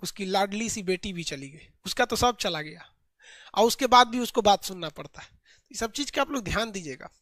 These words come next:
दो पैर पे चलना मानव की पहचान नहीं होती है, इंसान की पहचान होती है इंसानियत। दूसरे का तकलीफ से अगर आपकी आंखें नहीं भर जाती हैं,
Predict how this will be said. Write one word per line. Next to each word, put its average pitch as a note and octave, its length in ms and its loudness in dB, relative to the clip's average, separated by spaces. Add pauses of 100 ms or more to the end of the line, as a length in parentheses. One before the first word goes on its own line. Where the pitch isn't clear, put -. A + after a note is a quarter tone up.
(500)
दो E3+ 260 6
पैर C4 240 8
पे B3+ 140 -2
चलना A#3+ 360 2
मानव A3 360 0
की - 160 -14
पहचान F#3+ 380 -2
नहीं F3 180 -8
होती C#3 240 -14
है, - 180 -16 (480)
इंसान B3 380 6
की C4 140 -4
पहचान A3 400 2
होती G3+ 200 -6
है G3+ 60 -4
इंसानियत। F3+ 600 -6 (280)
दूसरे A3 380 0
का B3+ 140 0
तकलीफ A#3 460 -2
से A#3+ 160 0
अगर G3+ 180 2
आपकी F#3 260 -2
आंखें G3+ 360 0
नहीं A#3+ 140 0
भर F#3+ 180 2
जाती F3 320 -4
हैं, D#3+ 140 -8